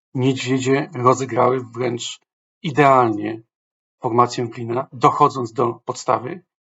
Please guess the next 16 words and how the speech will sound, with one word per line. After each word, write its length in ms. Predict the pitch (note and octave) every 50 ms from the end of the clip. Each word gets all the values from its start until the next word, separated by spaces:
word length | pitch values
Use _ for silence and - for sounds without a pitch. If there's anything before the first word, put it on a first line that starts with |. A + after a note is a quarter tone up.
| _ _ _ _ _
Co 120 | - - D3+
to 320 | - D3 D3 E3+ - - -
może 300 | C3+ C3+ C3+ C3 - C#3+
oznaczać 540 | C3+ A#2 B2+ C3 C3 - D#3+ D#3+ - - _
z 100 | - -
podręcznikowego 640 | - - A#2 B2 B2+ A#2 - C3+ C3 B2 C3+ D3+ D3+
punktu 300 | D3+ - C#3 - - B2
widzenia? 300 | A#2 G#2+ G#2+ G#2 A#2+ -
Skoro 400 | - - - A#2 A#2 A2+ A#2 - -
niedźwiedzie 500 | A#2+ A2+ A#2 A#2+ A2+ A2 C#3 C3 C3 B2
wykonały 520 | - - - A#2 A#2 B2 B2 A2+ A2 A2
plan 260 | - B2 A2+ G#2 G#2 - _
A, 320 | - B2+ B2 C#3 E3+ F3+ - _ _ _ _ _ _ _ _ -
no 60 | E4
to 100 | D#4+ A3+
mogą 380 | E3 D3 C#3 C3+ C3+ C3 C#3+